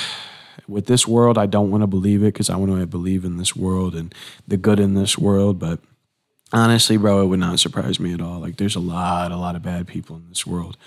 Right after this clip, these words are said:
Um, and, and that's, that's all I'm gonna say about it 'cause there's a whole bunch of things regarding Dwayne Haskins. And I still just w-, have nothing but prayers and, and empathy for the family. And, um, yeah, I'm, I'm just hoping for the best. So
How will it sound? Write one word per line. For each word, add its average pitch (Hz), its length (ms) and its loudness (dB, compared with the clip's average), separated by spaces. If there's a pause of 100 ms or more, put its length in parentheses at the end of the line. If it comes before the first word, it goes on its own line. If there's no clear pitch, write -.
(480)
Um, 98 720 0 (680)
and, 131 280 4
and 131 140 4
that's, 123 280 2
that's 127 260 2
all 113 120 4
I'm 104 80 0
gonna 101 140 -2
say 101 260 0
about 98 300 0
it 92 100 -2
'cause 101 140 -2
there's 101 180 0
a 98 60 0
whole 98 160 2
bunch 98 280 0
of - 60 -6
things 101 320 -4 (140)
regarding 95 440 -2
Dwayne 95 280 -2
Haskins. 92 560 -6
And 87 180 -12 (360)
I 123 100 4
still 131 280 4
just 120 180 2
w-, 113 200 2
have 113 180 0
nothing 113 380 2
but 104 160 -2
prayers 104 480 2
and, 98 100 -4
and 95 200 -4
empathy 95 380 -4
for - 100 -8
the 95 100 -4
family. 95 520 -4
And, 95 180 -8 (540)
um, 92 640 -4 (500)
yeah, 104 260 2
I'm, 90 120 -2
I'm 101 140 0
just 98 180 2
hoping 92 280 -4
for 87 100 -8
the 85 80 -4
best. 82 480 -4
So 101 500 4